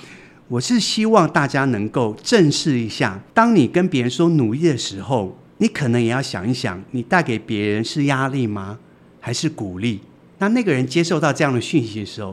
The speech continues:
对他来讲会有什么效果？这是一个很，很有趣的过程。那我都会希望大家以后听到努力这个词的时候，我们想到的概念是，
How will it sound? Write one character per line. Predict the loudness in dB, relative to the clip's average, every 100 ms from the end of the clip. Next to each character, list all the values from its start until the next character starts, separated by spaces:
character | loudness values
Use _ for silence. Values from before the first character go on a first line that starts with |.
| -6
对 | -4
他 | -4
来 | -4 -4
讲 | -6 -10 -12
会 | -4
有 | -2
什 | -2 -6
么 | -6
效 | -4 -4 -4
果？ | -10 -14 -16 -20 -20 -20 -20 -20 -10
这 | -8
是 | -2 0
一 |
个 | 0
很， | -2 -4 -4
很 | 0 4
有 | 4 2
趣 | -2
的 | -2 -2
过 | 2 4 4
程。 | -2 -8 -8 -10 -14 -20 -20 -20 -2
那 | 2
我 | 2 2
都 | 2
会 | 2
希 | 2 0
望 | 2
大 | 2
家 | 2 2
以 | 0 -2
后 | -4 -2
听 | 0 0
到 | 2
努 | 0 0
力 | -2
这 | 0
个 | -2
词 | -4 -6 -8
的 |
时 | -8 -10 -8
候， | -6 -6 -10 -20 -14
我 | -2
们 | 0 0
想 | -2
到 | -2
的 | -2
概 | -2 -2
念 | 0 -2
是， | -4 -8